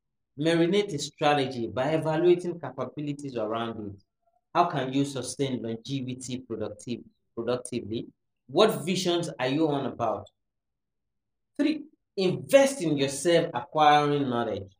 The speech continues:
mentorship, collaborative effort, creating team with like minds. Be open about your weaknesses in attaining mastership. Don't fail yourself by not wanting to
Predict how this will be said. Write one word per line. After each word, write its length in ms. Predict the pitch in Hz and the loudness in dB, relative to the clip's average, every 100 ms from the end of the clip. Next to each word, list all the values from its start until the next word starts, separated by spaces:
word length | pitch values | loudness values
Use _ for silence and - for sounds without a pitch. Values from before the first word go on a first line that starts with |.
| _ - - - - | _ -20 -20 -18 -6
mentorship, 800 | 147 190 190 190 - 147 120 - _ _ - | 2 2 4 2 0 -2 -4 -6 _ _ -10
collaborative 800 | 180 185 170 180 196 196 202 196 | 0 2 6 6 6 4 0 0
effort, 440 | 160 156 139 - - _ _ - | -2 0 0 0 -6 _ _ 0
creating 520 | 214 247 262 262 247 | 4 4 2 0 -2
team 460 | - 214 202 190 | -2 2 2 2
with 160 | 147 139 | 0 0
like 360 | 151 180 185 185 | 2 4 2 0
minds. 360 | 151 131 117 - - | -2 -2 -4 -12 -14
Be 120 | 196 | -10
open 320 | - 302 311 240 | -8 -2 0 0
about 320 | 202 214 214 | 0 0 0
your 80 | 170 | -4
weaknesses 720 | 165 214 214 208 208 202 180 _ _ - | -4 -6 -4 -6 -6 -8 -10 _ _ 0
in 160 | 190 196 | 2 4
attaining 760 | 175 175 - 240 233 233 226 | 4 2 2 4 6 4 2
mastership. 920 | 196 190 190 180 175 - 170 147 123 - - _ _ _ _ _ _ _ _ _ _ _ _ _ _ _ _ _ _ - - | 4 4 2 0 0 0 2 2 0 -6 -18 _ _ _ _ _ _ _ _ _ _ _ _ _ _ _ _ _ _ -16 0
Don't 340 | 240 294 - | 2 4 2
fail 320 | - 208 208 | 4 6 8
yourself 760 | 185 160 151 - - 180 180 - | 6 4 4 2 4 6 6 4
by 160 | 135 | 2
not 280 | 139 170 165 | 0 -2 -2
wanting 520 | 143 147 151 151 151 | -2 -2 -4 -4 -6
to 100 | 147 | -6